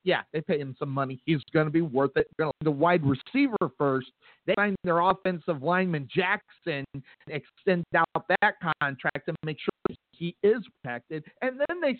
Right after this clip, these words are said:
still got their wide receivers. Now, last week, the wide receivers not performed. That having been said, they are at home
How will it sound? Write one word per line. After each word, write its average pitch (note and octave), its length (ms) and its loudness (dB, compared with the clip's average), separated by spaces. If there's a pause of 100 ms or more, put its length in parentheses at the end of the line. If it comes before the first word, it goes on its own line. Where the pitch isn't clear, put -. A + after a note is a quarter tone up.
(100)
still E4+ 200 0
got A#3+ 300 -2
their F3 140 2
wide C#3+ 340 -2
receivers. A#2 320 -8 (220)
Now, F#3 240 0 (320)
last G#3+ 240 0
week, G#3+ 160 0
the F3+ 60 0
wide F#3+ 240 4 (340)
receivers D3+ 240 -4
not F3 160 0
performed. C#3+ 320 -4 (320)
That E3 100 -4
having F3 560 -2
been D#3+ 160 -2 (120)
said, D#3+ 180 0
they E3 240 4
are F3 220 4
at C3+ 60 -2
home A2 440 0